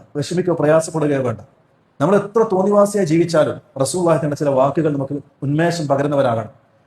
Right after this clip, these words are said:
ഭാവിയിലെ ഔലിയാക്കൾ അത് നിങ്ങളായിരിക്കും. ഈ കാല-, ഈ യൗവന കാലഘട്ടത്തിന്റെ തുടക്കത്തിൽ തിന്മകൾ ചെയ്ത് തിന്മയിൽ മതിമറന്ന്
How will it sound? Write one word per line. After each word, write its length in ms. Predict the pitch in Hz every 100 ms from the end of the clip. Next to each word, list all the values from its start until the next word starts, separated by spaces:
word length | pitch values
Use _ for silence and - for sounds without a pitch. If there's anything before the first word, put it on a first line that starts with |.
| -
ഭാവിയിലെ 400 | 139 156 202 202
ഔലിയാക്കൾ 560 | 175 190 208 185 160 -
അത് 140 | 135 156
നിങ്ങളായിരിക്കും. 560 | 156 175 147 127 - - _ 151
ഈ 120 | 175
കാല-, 260 | 190 185 185
ഈ 20 |
യൗവന 320 | 185 165 208
കാലഘട്ടത്തിന്റെ 580 | 190 175 185 190 151 175 165
തുടക്കത്തിൽ 420 | 165 180 165 165
തിന്മകൾ 360 | 156 170 196 180
ചെയ്ത് 300 | 175 170 170
തിന്മയിൽ 360 | 156 175 185 175
മതിമറന്ന് 500 | 147 185 180 160